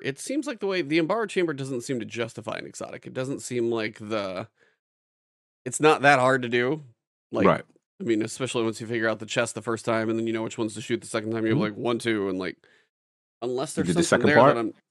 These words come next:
Speaker 2: You did
Speaker 1: Yeah.
Speaker 2: the second part yet?
Speaker 1: Yeah.
Speaker 2: With the skip over and all that?
Speaker 1: Mm-hmm.
Speaker 2: I, I, I just like it as a nice change of pace versus, okay, this week do this mission, do this mission, or do the seasonal content. I thought it was, like, interesting. I thought they, it was a nice little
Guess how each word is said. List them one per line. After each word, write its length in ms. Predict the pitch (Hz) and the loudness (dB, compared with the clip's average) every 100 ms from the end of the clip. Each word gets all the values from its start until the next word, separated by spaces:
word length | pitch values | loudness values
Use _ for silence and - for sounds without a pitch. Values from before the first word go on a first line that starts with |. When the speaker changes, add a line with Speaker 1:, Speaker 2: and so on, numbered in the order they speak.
| - | -2
Speaker 2:
You 100 | 95 | 4
did 100 | 98 | 6
Speaker 1:
Yeah. 40 | |
Speaker 2:
the 60 | 92 | 6
second 240 | - - | 4 2
part 180 | 113 143 | 2 2
yet? 200 | 180 196 - | 2 -2 -6
Speaker 1:
Yeah. 80 | - - | -16 2
Speaker 2:
With 180 | 196 - | 4 4
the 60 | |
skip 280 | 175 - 104 | 2 2 6
over 280 | 120 123 139 | 8 8 6
and 80 | 131 | 6
all 120 | 143 | 6
that? 200 | 160 - - | 2 -2 -8
Speaker 1:
Mm-hmm. 260 | 143 208 269 226 | -8 -6 -8 0
Speaker 2:
I, 100 | 170 - | 4 6
I, 80 | - 175 | 8 6
I 80 | |
just 260 | 160 269 233 | 6 4 6
like 300 | 202 196 185 | 8 8 8
it 60 | 160 | 6
as 120 | 139 | 6
a 60 | |
nice 320 | 120 127 131 131 | 6 6 4 2
change 360 | - 131 127 | 6 6 6
of 120 | 117 - | 2 2
pace 600 | 123 110 95 - - - - | 4 6 2 -6 -12 -18 -4
versus, 460 | - 110 - 101 85 | 2 4 4 2 4
okay, 460 | 107 - 101 90 - _ | 0 4 4 4 0 _
this 200 | 95 101 | 0 4
week 240 | 107 95 - | 4 2 -2
do 120 | 90 | 2
this 200 | 98 101 | 4 4
mission, 480 | 95 90 90 87 80 - | 4 2 2 2 0 -4
do 100 | 87 | 0
this 200 | 92 87 | 0 0
mission, 400 | 85 82 87 85 | -2 0 2 2
or 220 | 78 76 - - - _ | 0 -4 -8 -16 -18 _
do 120 | 113 107 | 8 10
the 80 | 98 | 8
seasonal 340 | 117 92 92 | 6 6 4
content. 420 | 95 87 87 95 - | 6 4 6 4 4
I 120 | 156 | 6
thought 160 | 233 | 8
it 40 | 214 | 10
was, 100 | 180 | 10
like, 140 | 156 - | 8 8
interesting. 500 | 190 117 - 85 87 | 6 6 4 2 4
I 60 | |
thought 180 | 95 - | 2 4
they, 120 | 117 | 6
it 160 | 101 101 | 6 4
was 100 | 104 | 4
a 40 | 104 | 6
nice 240 | 107 104 | 4 6
little 320 | 104 98 90 | 8 8 6